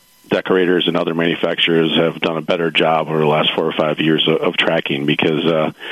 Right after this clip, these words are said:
you know, for a while there, it was just kind of a, a pressure-treated deck off the back of the house. And,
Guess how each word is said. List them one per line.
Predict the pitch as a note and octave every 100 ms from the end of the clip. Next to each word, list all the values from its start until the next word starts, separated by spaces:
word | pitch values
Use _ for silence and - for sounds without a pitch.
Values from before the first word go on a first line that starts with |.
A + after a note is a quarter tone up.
| - - -
you | - F2
know, |
for | E2+ A#2
a | A2+
while | A#2+ B2 A2
there, | G#2+ G2+
it |
was | G2
just | G2+
kind | - G#2+
of | G2+
a, | G2+ G2 - A2+
a |
pressure-treated | - A2+ G#2 - A#2 G#2+ F#2+
deck | G#2 G#2+
off | G2
the | -
back | F#2 F#2+
of | G2
the | E2+
house. | G2+ G#2+ B2
And, | - F2 E2+